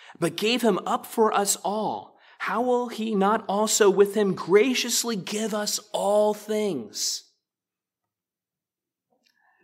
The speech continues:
Compared to the cross,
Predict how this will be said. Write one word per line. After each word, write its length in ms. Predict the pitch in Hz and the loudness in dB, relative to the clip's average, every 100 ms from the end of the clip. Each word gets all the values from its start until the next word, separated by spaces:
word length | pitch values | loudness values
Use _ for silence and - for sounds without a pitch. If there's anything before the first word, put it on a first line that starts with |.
| _ _ _ _ _ _ _ | _ _ _ _ _ _ _
Compared 720 | - 190 - - 170 208 277 | -4 -2 -4 -2 2 4 2
to 220 | - - | -4 -4
the 100 | 220 | -4
cross, 640 | 220 - 185 214 247 - | -4 -4 -4 -4 -4 -4